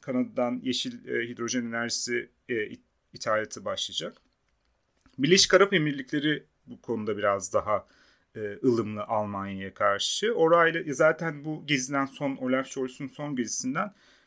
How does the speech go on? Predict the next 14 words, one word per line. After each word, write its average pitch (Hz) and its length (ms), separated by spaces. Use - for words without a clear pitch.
e, 120 160
çıkan 135 360
somut 143 540
yazılı 131 340
anlaşma 117 480
bir 170 120
tek - 340
Birleşik 139 300
Arap 131 220
Emirlikleri 95 580
ile 90 120
oldu. 92 280
Diğerleriyle 107 540
yine 120 320